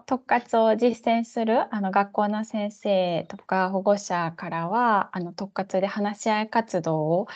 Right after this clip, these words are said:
やったりとか、あの、自分に役割を与えられたりすることによって、自分たちにその学級とか学校への帰属意識みたいなものが生まれ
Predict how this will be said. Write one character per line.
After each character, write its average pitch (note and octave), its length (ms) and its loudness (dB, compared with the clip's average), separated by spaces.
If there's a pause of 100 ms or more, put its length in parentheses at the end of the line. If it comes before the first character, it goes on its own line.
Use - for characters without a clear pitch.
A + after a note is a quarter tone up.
(200)
や F#3+ 120 4
っ F#3 80 -4
た G3 200 0
り E3+ 120 2
と E3+ 120 -4
か、 G#3+ 320 4
あ E3+ 60 4
の、 E3 80 0
自 F3+ 160 2
分 G3 280 4
に F#3 100 0
役 G3 280 -2
割 F#3+ 260 4
を D#3 100 2
与 E3 260 -2
え - 20 0
ら F3 120 -2
れ E3 120 -2
た E3+ 160 -6
り E3 120 -4
す E3+ 160 -4
る E3 100 -2
こ F3 160 -2
と E3 140 -4
に D3+ 120 -4
よ D3 80 -6
っ - 40 -12 (140)
て、 B3 240 6
自 G#3+ 120 2
分 A3+ 220 2
た F#3 160 -2
ち E3 160 -2
に E3+ 360 0 (100)
そ F3 60 -2
の E3 220 -2 (320)
学 G3+ 280 2
級 G3 240 2
と G#3 120 -6
か E3 140 -2
学 E3 320 -2
校 A3+ 240 4
へ A3+ 80 0
の D#3 320 -2
帰 - 160 -8
属 F#3+ 260 -4
意 F#3+ 80 0
識 - 240 -8
み - 140 -4
た D3+ 160 -4
い D3+ 40 -8
な D3+ 80 -6
も D3+ 120 -8
の D3+ 140 -6
が D3+ 160 -4
生 - 120 -8
ま D3+ 80 -8
れ - 180 -10